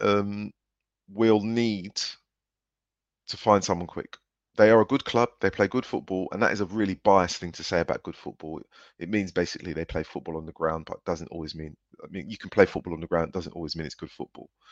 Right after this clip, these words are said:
Uh, they need to have a bit of fight, you know, 'cause part of the, the, the, um, requirements for the head coach was that they, uh, build a successful team. Great,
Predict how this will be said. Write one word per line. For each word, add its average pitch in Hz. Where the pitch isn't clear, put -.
Uh, -
they 113
need 101
to 95
have 85
a 82
bit -
of -
fight, -
you 90
know, 82
'cause -
part 113
of 98
the, 90
the, 87
the, 85
um, 82
requirements 95
for 85
the 87
head 92
coach 90
was 87
that 85
they, 85
uh, 92
build 104
a 92
successful -
team. 82
Great, 190